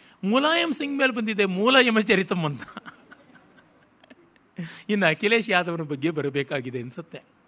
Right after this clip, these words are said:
ಬರೆದೂ ಇದ್ದಿರ್ಬೋದು. ಬರೆದ್ರೆ ಒಂದು ಪ್ರಮೋಷನ್ ಗ್ಯಾರಂಟಿ, ಆ ಥರದ್ದು. ಅಂದರೆ ಪ್ರತಿಯೊಬ್ಬ ರಾಜಕೀಯ ನಾಯಕರ ಬಗ್ಗೆ ಉಂಟು. ತಿಲಕ ಯಶೋರ್ಣವ ಅಂತ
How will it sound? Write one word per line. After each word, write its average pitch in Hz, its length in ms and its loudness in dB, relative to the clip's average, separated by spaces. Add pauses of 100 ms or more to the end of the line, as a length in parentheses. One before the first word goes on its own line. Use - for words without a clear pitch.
(520)
ಬರೆದೂ 160 320 4
ಇದ್ದಿರ್ಬೋದು. 143 500 -2 (840)
ಬರೆದ್ರೆ 269 280 2
ಒಂದು 269 160 0
ಪ್ರಮೋಷನ್ 202 460 0
ಗ್ಯಾರಂಟಿ, 123 500 -6 (1200)
ಆ 131 120 0
ಥರದ್ದು. 143 420 -8 (400)
ಅಂದರೆ 240 160 0
ಪ್ರತಿಯೊಬ್ಬ 262 420 -4
ರಾಜಕೀಯ 247 540 0
ನಾಯಕರ 208 400 0
ಬಗ್ಗೆ 160 260 -6
ಉಂಟು. 139 340 -10 (180)
ತಿಲಕ 165 320 -4
ಯಶೋರ್ಣವ 220 680 -2
ಅಂತ 180 280 -4